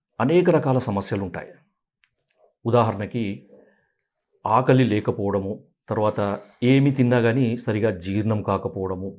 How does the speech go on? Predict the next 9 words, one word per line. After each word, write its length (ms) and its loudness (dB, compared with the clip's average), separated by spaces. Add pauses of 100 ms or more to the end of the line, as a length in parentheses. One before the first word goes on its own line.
(200)
పొట్టలో 340 4 (460)
విపరీతంగా 580 2 (480)
గ్యాస్ 280 2 (200)
పేరుకొని 420 -4
పోవడము, 360 -6 (180)
తర్వాత 280 -8 (360)
మోషన్ 420 -2
ఫ్రీ 140 -10 (100)
కాకపోవడము, 560 -14